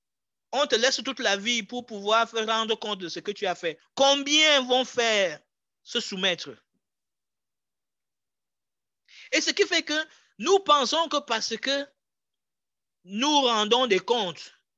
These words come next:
là où c'est obligé, parce qu'on a peur que le salaire ne passe pas à la fin du mois, nous pensons qu'on est soumis. Non, <laughs>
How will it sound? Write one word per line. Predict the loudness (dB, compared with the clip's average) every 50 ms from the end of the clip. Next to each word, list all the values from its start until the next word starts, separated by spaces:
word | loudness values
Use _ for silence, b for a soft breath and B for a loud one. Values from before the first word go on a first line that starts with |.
| _
là | -2 2 2 4 4
où | 2 0 -2
c'est | 0 -2 -2 0
obligé, | 0 -2 -2 -2 -8 -10 -8 -4 0 0 0 0
parce | 0 -4 -6 -2
qu'on | -2 -2 0
a | 0 -2
peur | 0 0 2 2 2 2
que | 0 -2
le | -2 -2 -4
salaire | -4 -4 -4 -2 -2 -4 -4
ne | -4
passe | -4 -4 -4 -4 -4
pas | -4
à | -4
la | -4
fin | -6 -6 -8 -8 -8
du | -10 -12
mois, | -12 -10 -12 -12 -14 _ _ _ _ _ _ _ _ _ _ _ _ _ _ _ -8
nous | -8 -6
pensons | -2 0 0 0 2 2 2 2 0 -2 -4 -2
qu'on | -2 0 0 2 0 0 0
est | -4
soumis. | -8 -10 -10 -8 -8 -10 -10 -6
Non, | -2 -2 0 0 0 -2 -2 -10 _ _ -20 -20
<laughs> | -20 -20